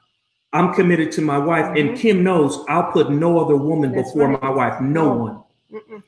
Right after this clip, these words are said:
Speaker 1: So I thank God that her and Kim have a great relationship,
Speaker 2: Yes.
Speaker 1: because I actually wanted her and Kim to really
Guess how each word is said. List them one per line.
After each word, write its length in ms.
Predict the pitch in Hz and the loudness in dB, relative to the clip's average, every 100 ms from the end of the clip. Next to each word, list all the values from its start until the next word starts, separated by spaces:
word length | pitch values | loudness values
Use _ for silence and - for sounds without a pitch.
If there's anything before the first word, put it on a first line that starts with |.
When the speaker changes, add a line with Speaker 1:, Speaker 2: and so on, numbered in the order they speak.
| _ | _
Speaker 1:
So 640 | - 196 165 143 - - - | -2 2 4 4 0 -8 -4
I 100 | 208 | -2
thank 220 | 226 190 160 | 0 0 0
God 320 | 175 170 143 | 2 0 0
that 320 | 135 113 - - | 0 -2 -10 -2
her 200 | 180 147 | 0 0
and 120 | - | -2
Kim 200 | 180 156 | -2 -2
have 160 | 147 | -2
a 40 | 135 | -2
great 280 | 127 143 143 | 0 0 0
relationship, 680 | 131 139 175 151 135 139 | 0 0 0 -2 -4 -2
Speaker 2:
Yes. 40 | 127 | -2
Speaker 1:
because 360 | 139 156 135 - | -2 0 -2 -2
I 160 | 160 | -2
actually 360 | 165 190 165 147 | 0 -2 -2 -2
wanted 300 | 147 139 135 | 0 -2 -4
her 260 | 135 156 139 | -2 0 0
and 120 | 135 | -2
Kim 240 | 208 190 | -2 -2
to 80 | 131 | -2
really 340 | 143 143 127 | 0 0 -2